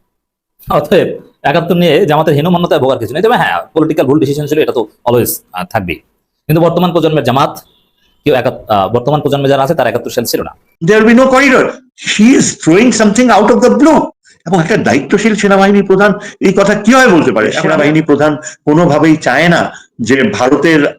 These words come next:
Speaker 2: ইচ্ছা, ভারতের নিরাপত্তা চিন্তা এবং ভারত বাংলাদেশকে যেভাবে তার নিয়ন্ত্রণে রাখতে চায়, সেই পথেই কি তিনি চান যে আমরা ফিরে যাই?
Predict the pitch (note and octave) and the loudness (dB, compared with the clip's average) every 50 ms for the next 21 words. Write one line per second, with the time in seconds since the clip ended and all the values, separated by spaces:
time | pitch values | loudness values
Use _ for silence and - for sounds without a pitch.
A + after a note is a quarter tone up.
0 | _ - E3+ E3 F3 - - - F3+ C3 G2 - - - - _ - A2+ G#2 - | _ -4 -4 -4 -4 -4 -2 -2 0 0 -2 -4 -6 -12 -20 _ -10 -10 -6 -4
1 | B2+ C#3 D3 D#3 - - E3 D3 C3+ C3+ D3 E3 D#3+ E3 E3 D#3+ - - E3 C#3+ | 0 0 2 2 2 2 2 2 2 2 2 2 2 2 0 0 0 0 0 -2
2 | - - E3+ E3+ F3+ F3+ F3+ F3+ C#3+ B2 - - - - - _ - C3+ B2 D3+ | 0 0 0 2 2 0 0 0 0 0 0 -2 -6 -14 -10 _ -2 -2 0 0
3 | D3 C3 A2+ A2+ - C3+ D#3 E3 D#3 - - C#3 C#3 D3+ D#3 D#3 D#3+ D#3 - - | 0 0 -2 -2 0 2 2 2 2 0 0 0 0 2 2 2 2 2 0 -4
4 | - _ _ F3+ E3 - D3 C#3 C#3 D#3+ E3 F3 E3+ D3 - - - - _ - | -12 _ _ 0 0 2 2 2 2 2 2 2 0 0 -2 -4 -10 -6 _ 0
5 | C#3 C#3+ D3+ D#3 D#3+ D#3 D#3 - - _ C#3 C3 D#3 F3 F3 E3+ F3 F#3 F3 F3 | 2 2 2 2 2 0 -4 -8 -10 _ -2 0 2 4 4 4 4 2 2 2
6 | E3 D3 C#3 C#3+ - - G3 - G3 - G#3+ F#3 C3+ A#2 C3 - - - - _ | 2 0 0 -2 -4 -8 -8 -6 -4 -2 0 0 2 0 0 -2 -4 -10 -20 _
7 | - - G#3 A3+ G#3+ - F#3+ F#3 F3+ G3 B3+ C4 B3+ A#3+ A3 B3 B3 G#3+ E3+ - | -6 0 0 0 2 2 2 2 2 2 4 4 2 2 2 0 2 2 0 -2
8 | - - - _ _ _ G3 G3+ G3+ G#3+ G#3+ G#3+ G#3 G#3+ B3 A#3+ G#3 F3+ E3+ F#3+ | -4 -10 -20 _ _ _ 2 2 4 4 4 2 2 2 2 2 4 4 4 4
9 | F#3 F#3+ G#3 G3 - G#3+ G#3+ A#3 B3+ B3+ B3+ B3 - - - | 4 4 2 2 0 0 2 2 2 4 4 2 2 0 -2